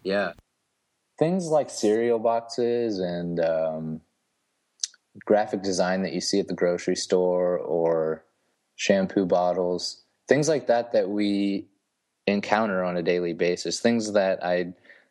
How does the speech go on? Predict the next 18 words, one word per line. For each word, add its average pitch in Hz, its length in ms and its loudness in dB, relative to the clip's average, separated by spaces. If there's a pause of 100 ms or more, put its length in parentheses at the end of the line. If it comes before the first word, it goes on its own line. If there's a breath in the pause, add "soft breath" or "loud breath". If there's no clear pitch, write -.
(180)
uh, 87 280 2
lump 92 340 -2
into 92 340 0
a 85 80 0
broader 85 460 0
spectrum 85 600 -2
of, 80 280 -4 (200)
like, 82 320 0
the 95 180 2
plastic, - 800 -2 (420 loud breath)
things 104 220 2
that 98 120 2
are 90 80 0
mass 87 340 -2
produced, 82 800 -2 (460 soft breath)
kind 110 280 2
of, 92 280 -2
uh, 80 340 0